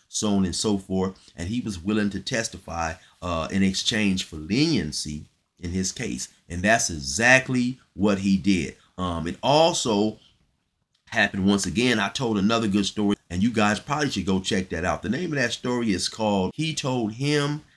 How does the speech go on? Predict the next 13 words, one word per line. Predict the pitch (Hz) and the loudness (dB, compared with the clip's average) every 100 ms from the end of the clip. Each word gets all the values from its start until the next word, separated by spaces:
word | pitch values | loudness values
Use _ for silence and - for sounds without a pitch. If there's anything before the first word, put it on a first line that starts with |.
| - | -12
and | 82 92 | -10 -2
He | 127 127 | 0 0
Told | 120 107 98 | 0 -2 -2
the | 87 | -6
D | 78 95 98 | -2 2 2
A. | 76 67 _ _ - | 0 -4 _ _ -8
About | 90 107 107 - | 0 0 0 -4
pretty | 185 180 | -2 -2
much | 165 160 | -2 -4
the | 107 | -4
same | - 127 123 | -2 -2 -2
situation, | 110 110 98 101 95 85 73 73 | -2 -4 -2 0 0 -2 -6 -8
man. | 78 80 | -10 -12